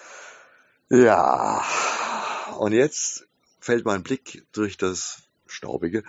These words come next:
Fenster nach draußen und sieht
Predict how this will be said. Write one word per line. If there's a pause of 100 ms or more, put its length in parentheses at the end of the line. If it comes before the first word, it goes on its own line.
Fenster
nach
draußen (1200)
und
sieht